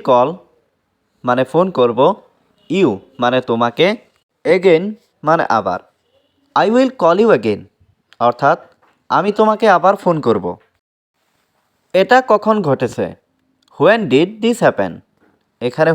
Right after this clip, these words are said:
when মানে কখন, this মানে এটা, happen মানে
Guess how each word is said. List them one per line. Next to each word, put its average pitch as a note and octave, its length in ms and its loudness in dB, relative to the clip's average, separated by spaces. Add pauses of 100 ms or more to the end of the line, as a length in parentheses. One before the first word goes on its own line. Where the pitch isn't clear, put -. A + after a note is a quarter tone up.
when D#3+ 180 4 (360)
মানে B2+ 160 0 (120)
কখন, C3 280 0 (640)
this F3 200 2 (300)
মানে B2+ 160 0 (140)
এটা, B2+ 220 2 (560)
happen C#3+ 320 0 (380)
মানে E3+ 160 2